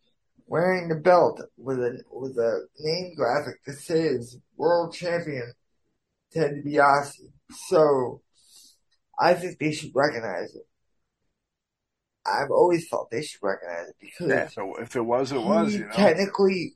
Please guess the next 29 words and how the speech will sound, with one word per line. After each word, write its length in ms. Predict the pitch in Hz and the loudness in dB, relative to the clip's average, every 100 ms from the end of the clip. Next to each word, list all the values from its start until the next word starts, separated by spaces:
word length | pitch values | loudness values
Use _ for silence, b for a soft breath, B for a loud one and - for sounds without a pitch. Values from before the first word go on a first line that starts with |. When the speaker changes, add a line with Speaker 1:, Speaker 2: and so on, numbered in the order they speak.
| _ | _
Speaker 1:
was 640 | - 151 165 175 160 147 - _ _ _ | -8 4 6 8 6 4 -8 _ _ _
the 160 | 147 160 | -4 -4
champion. 720 | - 185 165 170 151 120 117 _ _ _ | -4 -4 -4 -6 -12 -14 -18 _ _ _
Speaker 2:
That 140 | 113 104 | -14 -12
was 80 | 120 | -12
the 60 | |
storyline. 840 | 127 - 147 180 175 143 143 147 139 | -14 -6 -2 0 2 2 2 0 -2
That's 240 | 123 120 | -4 -4
where 80 | 151 | -8
the 60 | 147 | -10
storyline 640 | - 165 151 160 151 165 | -4 0 0 2 2 2
went. 300 | 175 196 135 | 2 2 2
That's 300 | 127 123 - - | 0 -2 -6 -6
the 100 | - | 2
title 280 | 175 180 151 | 2 2 0
Speaker 1:
No. 60 | |
Speaker 2:
holder. 460 | 120 139 131 135 135 - _ - | -2 -4 -4 -6 -10 -14 _ 6
Speaker 1:
But 300 | 208 185 - | 8 8 6
the 100 | 185 | 0
thing 320 | - 196 190 | 0 0 2
was, 400 | 196 190 175 160 | 4 6 6 2
it 280 | - - 151 | -4 0 6
all, 420 | 151 170 165 156 - _ - | 8 10 6 2 -6 _ -4
Hogan 600 | 170 202 214 226 214 190 | 2 6 8 6 2 2
was 200 | 185 - | -2 -2
filming 540 | - 190 180 175 156 | 2 2 2 -2 -2
No 180 | 143 165 | 4 6
Holds 320 | 160 165 151 | 6 2 0
Barred. 400 | 127 147 131 71 | 2 4 4 0